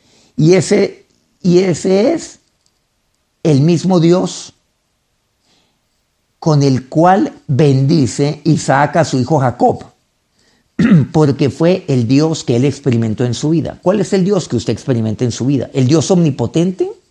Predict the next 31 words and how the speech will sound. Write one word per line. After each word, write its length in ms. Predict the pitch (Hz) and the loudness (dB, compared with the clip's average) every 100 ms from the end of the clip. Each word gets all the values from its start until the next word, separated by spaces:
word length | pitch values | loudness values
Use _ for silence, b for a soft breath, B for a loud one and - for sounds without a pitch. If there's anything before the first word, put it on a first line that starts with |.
| _ _ _ - | _ _ _ -4
de 120 | 139 | 0
Abraham? 480 | 120 117 151 214 349 _ _ _ _ b b b b | 2 2 0 -2 -10 _ _ _ _ b b b b
¿El 140 | 131 | 2
Dios 300 | 120 156 151 | 4 2 2
omnipotente 760 | 165 151 - 113 127 127 120 151 | 2 2 0 -2 -2 -2 0 0
de 140 | 123 | 2
Isaac, 840 | 117 107 - 107 113 160 - - - b b b | 0 0 -2 -2 0 0 -2 -8 -18 b b b
que 80 | 147 | -2
es 100 | 180 | 2
el 140 | 156 | 0
que 100 | - | 0
está 200 | 117 - | -2 0
hablando 400 | 123 143 143 139 | 2 4 2 2
aquí 420 | 135 - 175 214 151 | 0 0 0 0 -2
en 100 | 104 | -2
Génesis 480 | 117 135 - 110 | -2 -2 -2 -4
veintiocho? 640 | 98 110 101 165 196 - 302 _ _ _ _ _ _ _ _ _ _ _ b b | -2 -4 -2 -2 -2 -8 -14 _ _ _ _ _ _ _ _ _ _ _ b b
En 100 | 147 | 0
estos 280 | 135 175 135 | 0 2 2
versículos 560 | 123 107 - - 175 151 | 2 0 -2 0 0 0
a 80 | |
los 160 | 110 104 | -2 -2
cuales 440 | 120 139 123 117 | -2 -2 -2 -6
le 200 | 117 110 | -6 -4
hemos 220 | 104 123 117 | -4 -4 0
dado 240 | 131 139 | 2 2
lectura. 500 | 110 - 180 190 339 _ _ _ _ _ _ _ _ _ _ _ _ _ _ _ - | -2 -4 -4 -4 -6 _ _ _ _ _ _ _ _ _ _ _ _ _ _ _ -2
¿Ese 260 | 151 - | 0 2
es 60 | 139 | 2
su 140 | 156 | 4
Dios? 440 | 147 185 359 - | 4 2 -2 -10